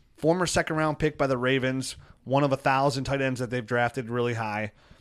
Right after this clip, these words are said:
signs in Arizona. Is he intriguing at all in this air raid offense?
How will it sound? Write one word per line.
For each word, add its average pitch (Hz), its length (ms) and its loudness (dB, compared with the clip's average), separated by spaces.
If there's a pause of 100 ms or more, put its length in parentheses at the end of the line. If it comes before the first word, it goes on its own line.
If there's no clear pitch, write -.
(420)
signs 147 460 2
in 147 80 0
Arizona. 120 720 0 (440)
Is 151 140 4
he 269 180 4
intriguing 185 680 0
at 131 240 -2
all 151 520 0
in 180 120 -4
this 185 180 -4
air 202 140 2
raid 208 180 4
offense? 214 560 0